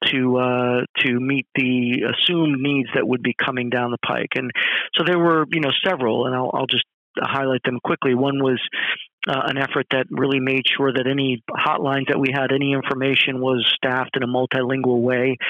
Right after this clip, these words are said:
that as we pivoted towards virtual, that we were able to, you know, make sure that, uh, we were also doing telephonic, uh, interactions with our patients because of the digital divide, um,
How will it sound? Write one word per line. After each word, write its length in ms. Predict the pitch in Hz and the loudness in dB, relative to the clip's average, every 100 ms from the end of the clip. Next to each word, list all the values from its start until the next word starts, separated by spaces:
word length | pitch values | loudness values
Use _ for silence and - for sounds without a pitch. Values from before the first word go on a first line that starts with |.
| - - - 135 | -2 -4 -4 -2
that 100 | 135 | 0
as 80 | - | 0
we 100 | 135 - | -2 -2
pivoted 280 | 131 135 131 | 0 0 0
towards 300 | - 131 120 | 0 0 0
virtual, 500 | 127 135 - 135 127 | 0 0 0 0 2
that 140 | 123 - | 2 0
we 160 | 127 | 2
were 160 | 123 127 | 2 2
able 200 | 127 123 | 0 0
to, 440 | - 131 123 120 - - - - | 0 2 4 2 -2 -6 -6 -4
you 80 | 156 | -4
know, 80 | 131 | -2
make 280 | 127 135 - | -2 0 0
sure 340 | - 131 127 | 0 2 2
that, 200 | 123 123 - | 2 0 0
uh, 320 | 123 123 120 - - - | 0 0 0 -2 -6 0
we 100 | 139 | 2
were 140 | 131 | 4
also 260 | 127 117 135 123 | 2 2 0 2
doing 400 | 127 127 127 120 - | 0 0 -4 -6 -2
telephonic, 560 | 135 120 135 131 131 - | -2 0 0 0 -2 -2
uh, 500 | 151 127 123 120 120 120 | -2 0 0 0 0 -2
interactions 600 | 170 127 131 123 120 127 | -4 -2 0 0 0 0
with 80 | 127 | 0
our 100 | 127 | 0
patients 420 | - 127 - 123 - | 0 0 0 -2 -4
because 260 | 131 135 123 | -2 -2 0
of 100 | 123 | -2
the 80 | |
digital 340 | 123 127 131 123 | -2 0 0 2
divide, 460 | 135 120 113 120 - - - - - | 0 0 0 -2 -2 -4 -2 -4 -4
um, 400 | 127 123 123 | -2 0 -2